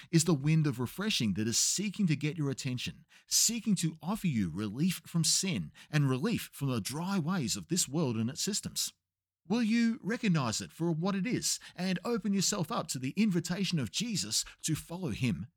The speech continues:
even now? Do you fear the idea of meeting God at the end when all of this life stuff is done? Well, you don't have to. The unambiguous invitation of Jesus here is to be reconciled with God before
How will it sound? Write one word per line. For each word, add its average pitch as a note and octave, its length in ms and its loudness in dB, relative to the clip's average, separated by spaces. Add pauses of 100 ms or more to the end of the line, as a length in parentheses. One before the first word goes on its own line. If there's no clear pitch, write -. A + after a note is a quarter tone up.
even D3 400 2
now? C#3+ 340 -4 (1000)
Do A3 100 0
you G#3+ 360 4
fear A#3+ 420 -2
the F#3+ 160 2
idea G#2 340 0
of F2+ 240 -2
meeting D3+ 340 4
God E3 280 -2
at C3+ 100 -6
the C3+ 160 2
end C3+ 160 0
when A2 140 0
all D#3 160 2
of B2+ 80 0
this C#3 160 0
life D#3 240 2
stuff B2+ 220 -2
is C3 100 0
done? F#3+ 280 0 (500)
Well, F3 200 4
you F3 220 2
don't A3 180 0
have C4 200 -4
to. - 120 -4 (600)
The D#3+ 160 4
unambiguous G3 840 2
invitation E3 560 2
of G#3 60 0
Jesus G#3+ 440 -2
here A2+ 240 -2 (200)
is G3+ 160 -2
to G#3+ 100 -12
be G3+ 160 -4
reconciled G3 640 -4
with D#3+ 180 0
God C#3+ 340 -4 (220)
before A#3 600 -4